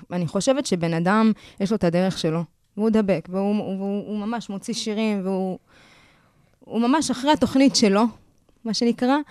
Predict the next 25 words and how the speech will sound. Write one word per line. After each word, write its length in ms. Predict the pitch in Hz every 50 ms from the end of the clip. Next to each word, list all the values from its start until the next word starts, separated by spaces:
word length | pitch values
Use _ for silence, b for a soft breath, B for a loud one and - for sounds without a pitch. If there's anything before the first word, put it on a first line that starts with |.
| b b b b b b b
אה, 60 | 160 175 180 180 180 180 180
זה 160 | 175 160 185 180
גורם 320 | 180 190 190 233 269 294 294 285 269 240 -
קודם 260 | - 254 247 254 247
כל 140 | 254 233 214
לאנשים 600 | 190 175 175 175 - - 220 220 220 214 202 - - - _ _ _ - -
להעריך 380 | - - 180 180 185 196 208 -
את 60 | -
המוזיקה 400 | 196 190 196 180 175 170 - 170
שלו, 180 | - - 156 160 156 - _ -
בתור 420 | 175 - - 180 180 180 180 180 -
אומן 340 | - 202 233 240 208 185 160
שעובד 560 | - - - 156 - _ - 170 160 170 160
קשה. 260 | - - 196 - - - - _ _ _ _ _ _ _ _ _ _ _ - 180
ואחרי 400 | 151 165 160 - - 214 214 214
זה, 80 | 240
מן 140 | 233 220 220
הסתם, 240 | 196 - - 208 190
גם 100 | 165 170
מוזיקה 380 | 165 180 175 175 185 - 170
שלו, 160 | - - 160 160
אם 100 | 165 160
אוהבים 280 | 160 156 156 175 170 165
אותה. 220 | 160 156 - 160 160 - b b b b b b b b
וזה, 520 | 175 156 160 165 175 165 160 196 247 285